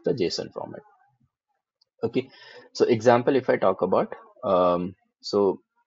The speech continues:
if you see over here, we have logged it into the application by providing some kind of username and password, right? What happened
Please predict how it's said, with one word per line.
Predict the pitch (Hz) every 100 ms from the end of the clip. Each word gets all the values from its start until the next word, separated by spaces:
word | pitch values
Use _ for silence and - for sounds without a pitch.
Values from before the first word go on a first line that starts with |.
| -
if | 131
you | 139
see | - 156
over | 123 127
here, | - 95 85 - _ _ _
we | 123
have | 117 123
logged | 113 110 -
it | 139
into | 127 117
the | 110 92
application | - 78 67 - - 190 - _ _ _ _
by | 95 104
providing | - 120 127 131 151
some | - 107
kind | 98 90
of | 107 -
username | 92 92 98 90 90 98
and | 92 147
password, | - 73 - - - _ _ _ _ _ _ _ 101
right? | 92 - _ - - _ _ _ _ _ _ _ _ _ _
What | 117 147 -
happened | 170 147 160 170